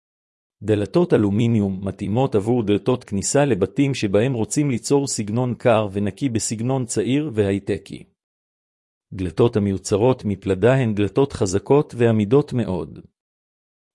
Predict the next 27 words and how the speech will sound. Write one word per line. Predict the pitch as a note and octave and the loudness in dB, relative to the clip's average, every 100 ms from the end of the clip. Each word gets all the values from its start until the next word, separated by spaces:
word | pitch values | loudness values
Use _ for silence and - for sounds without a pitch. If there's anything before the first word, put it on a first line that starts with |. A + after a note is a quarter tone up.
| _ | _
כדי | - G2 G#2+ | -4 0 0
לשדרג | F#2+ F#2+ F2 A2 A2+ | 0 -4 0 0 2
את | G2+ | -2
מראה | G2+ G2 A2 A2+ | -2 0 2 2
הדלת | F#2 G#2+ A#2+ - | 4 2 2 -2
אפשר | F#2 - B2 | -6 2 4
לקרוע | A2+ G2+ A#2 B2+ | 4 0 4 4
בהן | G#2 G#2 B2 | 4 2 -2
חלונות | - G2+ G2 G2+ A#2+ B2 - | -2 0 2 0 -2 -6 -6
ולאטום | G#2+ G#2 G2 D3 | 0 0 2 2
אותם | C3 - A2+ G#2 | 0 0 -2 0
בזכוכית | G#2 - G#2+ - C#3+ | -4 -4 -8 -4 -4
חסומה | - G2+ - G#2+ C3 | -4 -6 -2 -2 -2
בדוגמות | B2 G#2 G2+ G2 B2 D3 - | 0 -2 -2 -2 -2 -4 -6
לא | A#2+ C3+ | 2 2
סימטריות. | C3 A2 G2+ F#2+ F#2+ E2+ A#1+ - - _ _ _ _ _ _ _ _ _ - | 2 0 -2 -2 -6 -6 -8 -12 -20 _ _ _ _ _ _ _ _ _ -2
אם | A#2+ A2 | -2 0
תרצו | G#2+ F#2+ E3 | -4 -2 0
לשדרג | D#3+ G#2+ - F2+ G#2 G2 | 2 2 -2 0 0 0
עוד, | B2+ G#2+ F#2 - _ _ | 0 -2 -4 -16 _ _
תוכלו | - - D3 D3+ | -6 -2 2 4
לאתר | A#2 F#2+ D#3+ C3+ | 4 2 0 2
את | A2+ | -2
הזכוכיות | F#2+ - - A2 B2+ C#3+ | -4 -8 -6 0 0 0
במגוון | G#2 G2+ G#2 G2 D#3 C#3+ | -2 -2 -2 -2 0 0
דוגמות | A2+ G#2 C#3 | -2 0 -2
אומנותיות. | D3 B2+ G#2+ G2 F#2+ E2+ A#1+ _ _ | 0 0 0 -2 -4 -4 -6 _ _